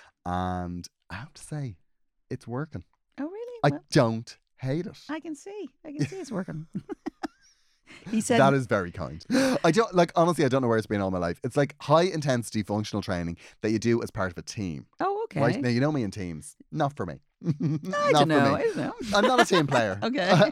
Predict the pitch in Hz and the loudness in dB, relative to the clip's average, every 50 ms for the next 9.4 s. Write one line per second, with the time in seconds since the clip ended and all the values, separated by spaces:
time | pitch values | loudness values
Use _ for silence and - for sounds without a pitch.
0 | - - 214 220 202 208 160 - 247 247 220 160 - 185 - - 196 202 175 175 | 2 2 2 2 2 0 0 0 0 0 -2 -2 -2 -4 -2 0 -2 -2 0 -2
1 | 170 143 160 170 180 143 139 113 127 123 - 160 165 170 202 208 196 185 160 127 | 0 2 2 2 2 0 -2 -4 -6 -2 0 2 2 2 2 2 2 0 0 0
2 | 135 131 127 - 120 107 95 - 95 - 101 95 90 87 - 104 98 95 90 69 | 0 0 0 -2 -4 -6 -6 -6 -6 -6 -4 -4 -4 -6 -6 -6 -4 -4 -4 -4
3 | 65 - 202 202 170 143 127 123 135 190 - _ _ - 127 120 117 104 - - | -2 0 2 2 2 2 0 0 -4 -6 -8 _ _ -2 -2 -2 -2 -4 -4 0
4 | 135 135 139 147 147 131 151 151 135 143 135 127 98 110 107 104 101 95 98 90 | 0 0 0 -2 -2 -2 -2 -2 -2 -2 -6 -6 -6 -6 -6 -6 -6 -8 -10 -10
5 | 92 98 92 92 - 92 - - 101 - - 120 107 104 107 110 104 - - _ | -8 -6 -6 -6 -8 -14 -12 -10 -10 -4 0 2 4 4 4 2 0 -2 -6 _
6 | _ _ - 117 101 - 104 92 80 95 92 90 87 - 78 71 - 196 202 202 | _ _ -6 -6 -6 -4 -4 -4 -2 -2 -2 -2 -4 -8 -10 -8 -6 -4 -2 -2
7 | 196 180 - 190 175 165 156 156 170 160 135 123 143 - - 254 285 320 - - | -2 0 0 -2 -2 -2 -2 -2 -2 -2 -2 -4 -6 -4 -2 -2 -2 -2 -4 -6
8 | - - 226 240 214 233 214 165 - 214 233 - 170 120 87 - 311 381 403 403 | -4 -2 0 0 0 0 0 0 0 0 0 0 -2 -4 -4 -4 -6 -8 -6 -8
9 | 381 370 359 - 202 - 415 403 | -8 -2 0 0 2 2 2 0